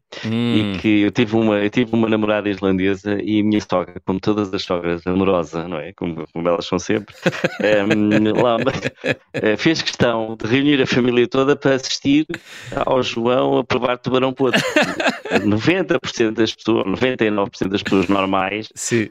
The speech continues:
Speaker 2: n-, tomam aquilo e, e não conseguem, deitam tudo fora. E, e ela achou que era um show divertido.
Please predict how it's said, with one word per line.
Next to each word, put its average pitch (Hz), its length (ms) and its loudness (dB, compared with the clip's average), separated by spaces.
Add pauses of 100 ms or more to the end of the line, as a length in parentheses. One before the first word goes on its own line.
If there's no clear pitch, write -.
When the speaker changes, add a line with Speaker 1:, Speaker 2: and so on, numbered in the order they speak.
Speaker 2:
n-, 107 140 -2 (240)
tomam 117 340 0
aquilo 131 380 0
e, 131 360 0
e 120 60 -2
não 110 140 0
conseguem, 107 400 -4
deitam 95 240 0
tudo 107 180 0
fora. 98 340 -2 (440)
E, 85 520 -4
e 95 220 -4
ela 95 160 2
achou 98 220 -2
que - 100 -4
era 104 100 2
um 107 80 -2
show 107 240 -2
divertido. 110 640 0